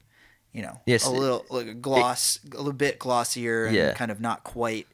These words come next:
Speaker 1: exactly what you see when you are on tour or whatever.
Speaker 2: Yeah.
Speaker 1: And, and it's close, but in certain regards it's not. And you, then you have a movie like Purple Rain where it's, like,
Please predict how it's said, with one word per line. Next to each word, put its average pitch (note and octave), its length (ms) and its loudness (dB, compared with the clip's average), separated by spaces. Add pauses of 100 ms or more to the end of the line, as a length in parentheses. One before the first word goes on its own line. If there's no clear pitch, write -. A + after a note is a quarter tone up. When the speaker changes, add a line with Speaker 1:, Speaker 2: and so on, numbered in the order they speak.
Speaker 1:
exactly A2 580 -8
what G2 260 -12
you G2+ 120 -14
see G2+ 420 -4 (120)
when A2 160 -10
you A2 120 -8
are G#2+ 180 -4
on A#2 100 -10
tour G#2+ 300 -12
or G#2 80 -12
whatever. A2+ 200 -2
Speaker 2:
Yeah. E2 200 2 (440)
Speaker 1:
And, G#2+ 160 -12
and B2+ 100 -6
it's A2+ 100 -4
close, G#2+ 340 -4
but G2+ 220 -10 (100)
in G#2+ 160 -12
certain G2 480 -10
regards G#2+ 320 -12
it's - 140 -8
not. F#2 240 -14
And A#2 300 -6
you, C3 160 -6
then D3 180 0
you C3+ 80 0
have A2+ 180 -4 (380)
a A#2 320 -8 (100)
movie C3 160 -4
like G#2+ 140 -4
Purple A#2+ 260 -4
Rain B2 360 -2
where G#2 140 -6
it's, F#2+ 220 -10
like, E2 280 -14